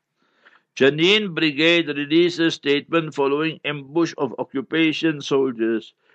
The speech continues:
"It is because we have great faith in your stupidity, the Israeli stupidity,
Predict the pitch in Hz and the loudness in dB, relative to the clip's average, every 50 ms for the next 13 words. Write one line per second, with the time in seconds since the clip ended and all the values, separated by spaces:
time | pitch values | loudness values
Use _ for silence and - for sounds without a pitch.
0 | _ _ - - - 156 156 190 202 190 139 127 156 151 117 - 175 190 196 190 | _ _ -8 -8 -4 0 2 2 2 0 0 -2 -4 -4 -2 -2 0 2 2 2
1 | 180 - 135 147 143 143 147 147 131 - 127 135 156 165 165 160 - - 180 190 | 2 0 -2 0 2 2 2 0 -2 -2 -2 2 2 2 2 0 -2 0 4 6
2 | 196 180 156 123 - - - _ - 139 143 139 143 160 170 160 - - - 165 | 6 6 4 2 -2 -10 -12 _ -8 -8 -6 -2 2 2 2 2 2 0 -2 -2
3 | - - 208 196 196 180 - - 127 135 147 156 143 151 117 95 139 - - 135 | 0 0 0 2 2 0 0 -2 -2 -2 -2 0 0 -2 -4 -4 -6 -6 -2 0
4 | 147 151 151 147 135 165 185 185 165 165 160 143 - 143 123 117 147 151 147 143 | 4 4 4 4 2 2 0 2 2 0 0 -2 -4 -8 -8 -4 -4 -2 -2 -2
5 | 139 117 113 127 131 123 165 | -6 -8 -8 -8 -8 -8 -10